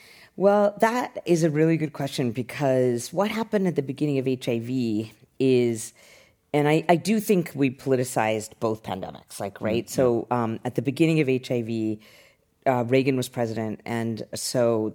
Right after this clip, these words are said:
Speaker 1: the public health community, I D doctors tend to be very progressive and not right. And so,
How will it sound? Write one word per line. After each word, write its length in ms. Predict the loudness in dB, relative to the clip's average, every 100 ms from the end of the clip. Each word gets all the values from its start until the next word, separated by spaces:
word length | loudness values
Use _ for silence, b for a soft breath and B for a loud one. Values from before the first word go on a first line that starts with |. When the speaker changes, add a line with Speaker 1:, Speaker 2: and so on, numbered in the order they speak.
| -2
Speaker 1:
the 120 | -4
public 320 | 0 -2 0
health 160 | -2 -2
community, 440 | -4 -4 -4 -4
I 140 | -4 -4
D 180 | -4 -4
doctors 440 | -4 -4 -8 -10
tend 220 | -8 -8
to 60 | -6
be 260 | -6 -6
very 460 | -6 -4 -4 -4 -8
progressive 600 | -12 -12 -10 -10 -10 -10
and 260 | -8 -12 -16 b b b
not 420 | -2 0 0 -2 -2
right. 300 | 0 0 -2
And 220 | -4 -2
so, 400 | 2 4 4 0